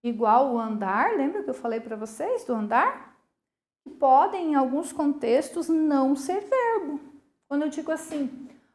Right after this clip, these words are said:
o olhar da menina parecia triste. O olhar já não é mais verbo, é substantivo, é nome, né, daquilo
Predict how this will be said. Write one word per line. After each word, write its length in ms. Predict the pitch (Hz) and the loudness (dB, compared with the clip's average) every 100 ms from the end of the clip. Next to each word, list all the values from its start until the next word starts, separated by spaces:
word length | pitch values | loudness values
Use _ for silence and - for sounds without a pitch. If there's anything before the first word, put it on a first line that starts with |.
| _ _ _ _ _ _ | _ _ _ _ _ _
o 140 | 302 349 | 4 6
olhar 600 | 359 311 285 320 381 403 | 6 6 6 6 4 4
da 120 | 349 | 4
menina 840 | 339 339 330 277 302 359 349 339 | 4 2 0 0 -2 -2 -2 -2
parecia 960 | 339 285 302 - - - 302 320 330 320 - | 2 2 2 -4 -10 -4 0 2 0 -2 -4
triste. 720 | - 349 359 359 - - 226 - - - _ _ _ _ _ _ _ _ - | 0 2 2 0 -10 -12 -12 -12 -16 -20 _ _ _ _ _ _ _ _ 4
O 300 | 302 440 302 | 6 8 6
olhar 480 | 220 214 196 202 233 | 4 2 2 2 0
já 160 | 277 | -4
não 160 | 392 349 | -2 0
é 120 | 247 | 0
mais 300 | 220 226 233 | -2 -6 -8
verbo, 540 | 269 370 370 320 254 247 - | -6 0 0 0 -6 -12 -12
é 120 | 214 214 | -10 -8
substantivo, 1300 | - - - 302 254 - 277 247 - 254 254 214 - - _ _ | -10 -8 -4 -4 -4 -6 -4 -4 -6 -8 -8 -10 -14 -20 _ _
é 100 | - | -6
nome, 1000 | 247 247 233 233 240 302 330 254 202 - - - _ _ _ | -2 0 -2 0 2 4 4 2 -2 -8 -12 -20 _ _ _
né, 240 | 214 233 247 | -6 -4 -2
daquilo 720 | 247 247 - 262 294 233 | -4 -6 -6 -4 -2 -4